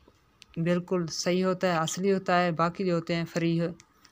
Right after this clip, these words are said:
फेक होते हैं, सरासर गलत होते हैं। तो इसी तरह पहले जांच लिया करें, किसी से पूछ लिया करें कि ये जो लिंक है ये क्या वाकई कोई ऐसी बात है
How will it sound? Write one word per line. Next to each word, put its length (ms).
फेक 280
होते 260
हैं, 280
सरासर 520
गलत 360
होते 220
हैं। 220
तो 80
इसी 260
तरह 220
पहले 200
जांच 460
लिया 200
करें, 280
किसी 140
से 120
पूछ 320
लिया 220
करें 360
कि 60
ये 220
जो 300
लिंक 380
है 300
ये 180
क्या 220
वाकई 400
कोई 160
ऐसी 320
बात 320
है 340